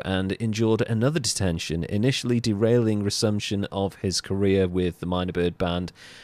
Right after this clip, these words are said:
Neil Merriweather, with whom he would later collaborate first at Motown and then later in Los Angeles. In nineteen sixty-eight, again working under the pseudonym Ricky Matthews, James produced and wrote songs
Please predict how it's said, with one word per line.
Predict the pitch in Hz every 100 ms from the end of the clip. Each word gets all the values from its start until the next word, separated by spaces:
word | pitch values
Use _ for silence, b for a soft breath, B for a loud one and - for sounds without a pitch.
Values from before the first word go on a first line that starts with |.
| B
Neil | 107 120 160 170
Merriweather, | 139 135 165 180 127 92 82 69 60
with | 87 -
whom | - 110 110
he | 98 -
would | 101 101
later | 98 98 - -
collaborate | - 101 95 95 95 90
first | - - 107 104 98 -
at | 90 -
Motown | 135 151 - 120 113 -
and | 98 92
then | 92
later | 92 87 - -
in | 87 76
Los | 71 67 -
Angeles. | 92 87 76 58 - B B B B B B _ _
In | 135 135
nineteen | 147 175 196 208 196
sixty-eight, | - - - 165 104 67 - -
again | 120 110 147 170 175
working | 143 131 131 120
under | 113 107
the |
pseudonym | 104 - 110 101 101 95
Ricky | 104 123 120
Matthews, | 127 123 - 92 73 - -
James | 110 143 175
produced | - 135 135 135 127 - - 101
and | 104 104
wrote | 101 110 -
songs | - 113 107 107